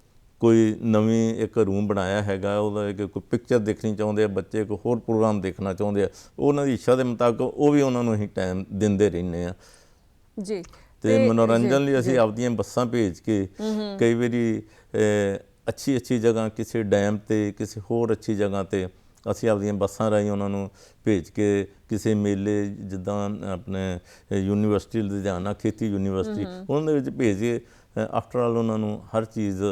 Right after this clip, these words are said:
Speaker 1: ਸਾਡੀ ਡਿਊਟੀ ਬਣਦੀ ਹੈ ਮੁਹੱਈਆ ਕਰਾਉਣੀ, ਕਿ ਅਸੀਂ ਉਹਨਾਂ ਕੋਲ ਫੀਸਾਂ ਲੈਂਦੇ ਹਾਂ, ਤੇ ਅਸੀਂ ਸਾਰੇ ਸਿਸਟਮ ਦੇ ਵਿੱਚ ਉਹਨਾਂ ਦਾ, ਸਾਨੂੰ ਇਹ ਵੀ ਸਰਕਾਰ, ਅਹ,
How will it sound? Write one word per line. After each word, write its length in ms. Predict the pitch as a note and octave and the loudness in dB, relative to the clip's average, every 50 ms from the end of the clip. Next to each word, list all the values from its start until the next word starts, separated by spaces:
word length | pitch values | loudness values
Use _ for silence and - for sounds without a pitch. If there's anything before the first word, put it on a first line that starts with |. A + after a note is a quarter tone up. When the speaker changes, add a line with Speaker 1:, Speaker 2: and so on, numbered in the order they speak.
| F2+ - - _ _ - _ _ | -2 -6 -12 _ _ -20 _ _
Speaker 1:
ਸਾਡੀ 460 | - - - - B2+ A#2 A#2 B2 C#3+ | -20 -12 -2 4 4 6 6 6 4
ਡਿਊਟੀ 320 | C#3+ C3 B2+ A2 - A#2 A2+ | 4 4 2 2 2 0 0
ਬਣਦੀ 320 | G2+ G2 E2 E2 E2 G2+ | 0 0 -2 -2 -2 0
ਹੈ 40 | G#2 | 2
ਮੁਹੱਈਆ 400 | A2 G#2+ G#2 F#2 D#2+ E2 F2+ F#2+ | 2 2 0 0 0 0 -2 -2
ਕਰਾਉਣੀ, 360 | F#2 - G2+ F#2+ F#2 G2 G#2 | -2 -2 -6 -4 -4 -4 -6
ਕਿ 180 | G2+ - A#2 A2 | -6 -6 -6 -6
ਅਸੀਂ 180 | G2+ - A2 | -4 -4 -4
ਉਹਨਾਂ 140 | G#2+ G#2+ G#2 | -2 -2 -2
ਕੋਲ 100 | G2 G2+ | -4 -6
ਫੀਸਾਂ 360 | - - G2+ F#2 - - G#2+ | -6 -6 -8 -6 -4 -2 -2
ਲੈਂਦੇ 280 | G#2+ G2+ F#2 F#2 F#2+ F#2+ | 0 0 0 -2 -2 -4
ਹਾਂ, 100 | G2+ G2 - - - - _ _ _ - | -4 -6 -8 -12 -20 -20 _ _ _ -10
ਤੇ 100 | A#2 G2 - G#2 | -10 -6 -6 -6
ਅਸੀਂ 180 | F#2+ - G#2 | -6 -6 -8
ਸਾਰੇ 260 | F#2+ - G#2 G2+ G2+ | -6 -4 -4 -2 -2
ਸਿਸਟਮ 460 | F#2+ - - F#2 - - F#2 F#2 F#2+ F#2 | -4 -6 -10 -10 -10 -8 -8 -6 -6 -4
ਦੇ 80 | F#2+ | -4
ਵਿੱਚ 220 | F#2 F2+ E2 - G#2 | -4 -4 -6 -4 -4
ਉਹਨਾਂ 220 | G2 F#2+ F#2+ F#2 | -4 -2 -4 -2
ਦਾ, 220 | F2 F2+ F2+ - - _ _ _ _ _ _ - - A2 G2+ | -2 -4 -4 -6 -8 _ _ _ _ _ _ -14 -12 -10 -6
ਸਾਨੂੰ 300 | - G#2+ G#2+ A2+ A2 A2 | -4 -2 -2 -2 -2 0
ਇਹ 140 | A#2 C3 C#3+ | 0 0 0
ਵੀ 60 | C3+ | 0
ਸਰਕਾਰ, 460 | A#2 - A2 G#2 - G2+ G2 G2+ G#2+ | -2 -4 -8 -4 0 2 2 2 2
ਅਹ, 40 | G#2+ | 0